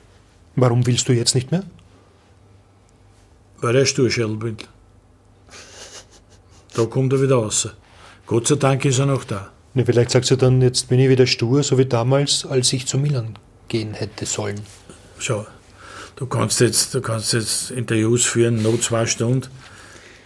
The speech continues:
Speaker 1: Ist ja kein
Speaker 2: Weißt du,
Speaker 1: Interview,
Speaker 2: weißt du,
Speaker 1: wir
Speaker 2: was
Speaker 1: führen ja
Speaker 2: der
Speaker 1: ein Gespräch.
Speaker 2: Weißt du, was das Beste ist? Die beste Aussage im Fußball. Sag niemals nie.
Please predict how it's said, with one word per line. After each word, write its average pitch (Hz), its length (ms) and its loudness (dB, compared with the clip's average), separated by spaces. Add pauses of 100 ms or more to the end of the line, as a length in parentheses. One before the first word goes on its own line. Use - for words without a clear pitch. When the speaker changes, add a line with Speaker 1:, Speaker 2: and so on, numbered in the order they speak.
(120)
Speaker 1:
Ist - 100 -10
ja 143 80 2
kein 131 120 2
Speaker 2:
Weißt 156 160 4
du, 165 40 6
Speaker 1:
Interview, 147 100 4
Speaker 2:
weißt 131 120 4
du, - 40 6
Speaker 1:
wir 175 80 4
Speaker 2:
was 165 60 6
Speaker 1:
führen 170 120 4
ja 165 60 6
Speaker 2:
der 165 60 4
Speaker 1:
ein 147 60 2
Gespräch. 117 500 2 (200)
Speaker 2:
Weißt 113 200 -4
du, 143 140 2
was 131 120 4
das 131 180 2
Beste 120 400 2
ist? 113 340 -2 (600)
Die 113 60 -4
beste 120 400 2
Aussage 110 320 -2
im 110 80 -4
Fußball. 113 360 -4
Sag 123 260 0
niemals 139 440 0
nie. 120 300 -2